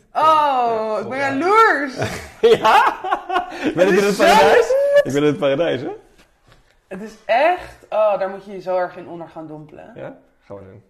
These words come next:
Speaker 1: Ja.
Speaker 2: En nu kan ik er sowieso niet omheen, omdat iedereen, of je bent de tweede nog
Speaker 1: Ja,
Speaker 2: niet.
Speaker 1: nou ja, terecht, terecht. Iedereen zou het moeten zeggen.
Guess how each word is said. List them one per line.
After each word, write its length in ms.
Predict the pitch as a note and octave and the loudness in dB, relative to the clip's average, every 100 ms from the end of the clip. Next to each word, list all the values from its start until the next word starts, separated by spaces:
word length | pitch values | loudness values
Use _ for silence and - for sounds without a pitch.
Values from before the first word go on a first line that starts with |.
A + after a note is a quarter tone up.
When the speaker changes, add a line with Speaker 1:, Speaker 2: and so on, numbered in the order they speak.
| _ | _
Speaker 1:
Ja. 300 | - D#3+ - - | -14 -12 -12 -16
Speaker 2:
En 100 | A2+ | -16
nu 100 | A#2+ | -14
kan 120 | A#2+ | -14
ik 80 | A2 | -14
er 40 | A2 | -14
sowieso 260 | G#2 G#2+ | -14 -14
niet 180 | A2 G#2+ | -16 -18
omheen, 260 | G#2 G#2 A2 | -20 -20 -20
omdat 160 | G#2 | -20
iedereen, 280 | A2 A2 F#2 | -20 -20 -20
of 140 | A2 | -20
je 60 | A2 | -18
bent 120 | A#2 | -18
de 60 | G#2+ | -18
tweede 240 | A2+ A2 | -18 -18
nog 100 | D#3 | -14
Speaker 1:
Ja, 220 | F#3 F3+ | -6 -6
Speaker 2:
niet. 80 | E3 D#3+ | -6 -8
Speaker 1:
nou 80 | |
ja, 240 | D#3+ D#3+ D3+ D#3+ - | -8 -6 -8 -12 -18
terecht, 440 | E3 D#3+ D#3 D#3 | -14 -8 -8 -10
terecht. 300 | - D#3+ D3+ | -16 -16 -16
Iedereen 260 | - D3+ D#3 | -20 -20 -16
zou 80 | D3+ | -16
het 100 | C#3+ | -16
moeten 180 | D#3+ - | -18 -20
zeggen. 280 | E3 - | -20 -20